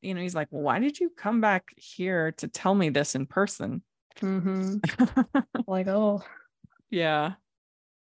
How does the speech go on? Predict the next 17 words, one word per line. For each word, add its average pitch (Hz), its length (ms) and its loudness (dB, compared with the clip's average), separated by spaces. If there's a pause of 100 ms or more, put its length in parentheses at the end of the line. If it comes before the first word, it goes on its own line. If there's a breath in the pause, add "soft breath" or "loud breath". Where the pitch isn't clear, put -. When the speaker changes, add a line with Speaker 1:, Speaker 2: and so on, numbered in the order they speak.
(460)
Speaker 1:
Um, 170 540 0 (1300)
so - 140 -4
she 208 160 -4
goes 196 640 2 (520)
and 180 160 -2
she 185 120 -4
says, 175 400 0
"I 185 100 0
can 196 140 -2
be 196 100 0
both 175 300 -4
a - 80 -14
great - 260 -4
soccer 165 320 -4
player 151 480 -2
and 156 280 -4
a, - 80 -4